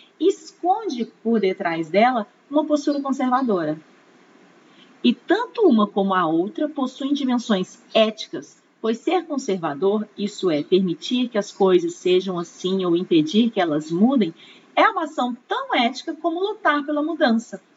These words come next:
lutar para que a situação se transforme. B, a dimensão da relação. Uma segunda dimensão que gostaríamos de discutir a partir da definição acima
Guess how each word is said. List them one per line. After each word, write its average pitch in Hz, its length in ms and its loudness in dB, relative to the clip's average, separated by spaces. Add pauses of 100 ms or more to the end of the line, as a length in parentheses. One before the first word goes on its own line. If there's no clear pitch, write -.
(320)
lutar 247 500 0
para 240 180 -6
que 233 120 -8
a 214 60 -2
situação 208 460 -6
se 190 140 -14
transforme. 151 640 -4 (4000)
B, 165 360 2 (680)
a 226 100 0
dimensão 214 540 -2
da 196 80 -2
relação. 190 580 -2 (1080)
Uma 294 180 2
segunda 254 720 0
dimensão 190 800 0
que 190 100 -8
gostaríamos 170 600 -2
de 165 80 -12
discutir - 840 -2
a 185 60 2
partir - 400 -8
da 165 120 -4
definição 151 580 -4
acima 170 560 0